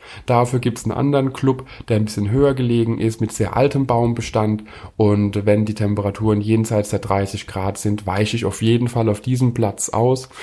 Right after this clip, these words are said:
denn dort wird einfach mehr Schatten geboten. Es geht auch ein bisschen mehr Wind, weil er, wie gesagt, ein bisschen höher liegt. Und, äh, da hat man einfach ein bisschen,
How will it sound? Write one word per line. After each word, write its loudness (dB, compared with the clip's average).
denn 4
dort 4
wird 2
einfach -2
mehr 2
Schatten 0
geboten. 2
Es -4
geht 0
auch 0
ein 0
bisschen 0
mehr 0
Wind, 2
weil 0
er, 0
wie -2
gesagt, 0
ein -6
bisschen -4
höher 4
liegt. -4
Und, 4
äh, 0
da 0
hat -4
man -2
einfach -4
ein -4
bisschen, -2